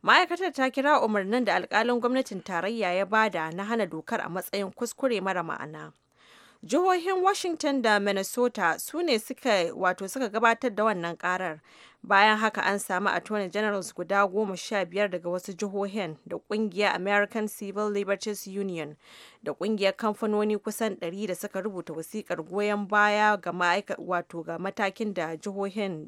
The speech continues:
na Washington da Minnesota suka gabatar a kotu,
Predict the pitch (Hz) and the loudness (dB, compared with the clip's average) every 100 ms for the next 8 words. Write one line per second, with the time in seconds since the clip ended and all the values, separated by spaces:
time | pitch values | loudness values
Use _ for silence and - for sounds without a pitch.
0 | 180 190 190 180 175 202 202 202 202 170 | -4 0 0 0 -2 -4 -6 -6 -6 -6
1 | 160 165 - 220 185 165 190 180 151 - | -8 -8 -8 -8 -8 -10 -10 -8 -8 -10
2 | _ _ _ 175 185 185 180 226 175 - | _ _ _ -4 0 0 0 -2 -2 -2
3 | - 165 - 147 | -8 -12 -12 -20